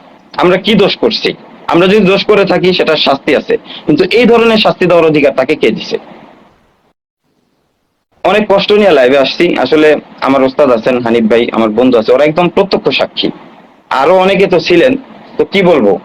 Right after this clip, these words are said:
এখন, আমার, আমি একদম শুরু থেকে শেষ পর্যন্ত ক্লিয়ার করলাম, যেহেতু আমি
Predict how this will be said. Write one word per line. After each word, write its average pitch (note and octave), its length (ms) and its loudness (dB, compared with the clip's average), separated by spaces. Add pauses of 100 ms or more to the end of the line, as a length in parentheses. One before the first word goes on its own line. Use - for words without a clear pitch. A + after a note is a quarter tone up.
(420)
এখন, D3 500 0 (720)
আমার, E3 240 0 (1200)
আমি D3 200 0
একদম E3+ 240 2
শুরু F3+ 220 0
থেকে F#3 220 0
শেষ E3+ 220 -2
পর্যন্ত E3 360 0
ক্লিয়ার D3+ 400 0
করলাম, A#2+ 340 0
যেহেতু D3+ 320 2
আমি C#3+ 380 0